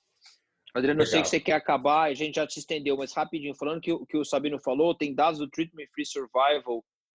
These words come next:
Speaker 1: bastante interessantes do Checkmate, já mostrado em outros congressos. Então, paciente que fica um intervalo bastante bom sem tratamento. Muitos desses pacientes pararam por toxicidade, pode até ser esse caso, e até esses pacientes foram melhor do que os pacientes que pararam por outros motivos.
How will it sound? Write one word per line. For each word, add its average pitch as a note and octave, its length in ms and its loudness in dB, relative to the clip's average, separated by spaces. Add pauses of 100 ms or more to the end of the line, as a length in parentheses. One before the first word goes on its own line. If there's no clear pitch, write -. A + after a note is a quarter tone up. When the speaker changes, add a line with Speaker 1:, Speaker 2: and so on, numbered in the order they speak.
Speaker 1:
bastante F3 440 0
interessantes D#3 600 0
do - 100 -18
Checkmate, C3 600 -4
já C3+ 140 -2
mostrado C#3 440 0
em B2+ 100 -4
outros C3 220 -2
congressos. A#2 560 -4 (280)
Então, C3 120 -8
paciente C#3+ 400 -2
que D3 100 -6
fica D#3+ 220 -6
um D#3+ 40 -6
intervalo C#3+ 380 0
bastante D3+ 500 -2
bom C#3+ 260 -2
sem C3 300 -8
tratamento. B2+ 760 -8 (260)
Muitos F#3 200 -2
desses F#3 160 -2
pacientes D#3 280 -4
pararam D3 300 2
por C3+ 120 -10
toxicidade, C3 680 -2 (300)
pode C3 160 0
até C3 160 -4
ser C3 140 -6
esse A#2+ 180 -12
caso, D3 420 0
e C#3+ 160 -4
até D3+ 140 -4
esses G3 120 -4
pacientes F3 280 -8
foram F3 160 -6
melhor D3+ 400 2
do E3+ 60 -4
que D3 80 -8
os C3+ 80 -12
pacientes B2+ 300 -14
que - 60 -20
pararam C3 240 -4
por B2+ 140 -10
outros - 160 -10
motivos. C#3+ 540 -4